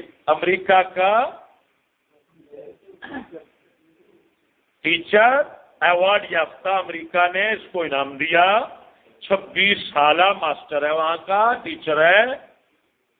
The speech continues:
اور، اور اس کے، توجہ بھائی، اس کا اوپر بیان کیا لکھا ہوا ہے؟ پبلک اسکول بارہ سال کے جیل کی قید ہے۔ <laughs>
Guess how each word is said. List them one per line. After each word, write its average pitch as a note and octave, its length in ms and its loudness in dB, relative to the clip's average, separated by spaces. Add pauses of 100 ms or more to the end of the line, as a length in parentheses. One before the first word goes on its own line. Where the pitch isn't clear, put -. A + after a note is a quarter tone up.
(720)
اور، F#3+ 220 2
اور G3 320 -2
اس F#3 140 -14
کے، G3 60 -6 (160)
توجہ G3 300 4
بھائی، A3+ 220 0 (400)
اس E3 200 -10
کا F#3+ 80 4
اوپر G3 340 2
بیان G3 320 4
کیا G3 100 2
لکھا E3 260 -4
ہوا A2+ 180 2
ہے؟ - 60 -10 (560)
پبلک G#3 380 2
اسکول A3 440 -6 (720)
بارہ A3+ 380 6 (100)
سال A#3 400 4 (140)
کے A#3 160 -6
جیل A3+ 580 -4
کی A3+ 120 -10
قید G3 400 0
ہے۔ C3 180 -10 (1500)
<laughs> D#5+ 120 4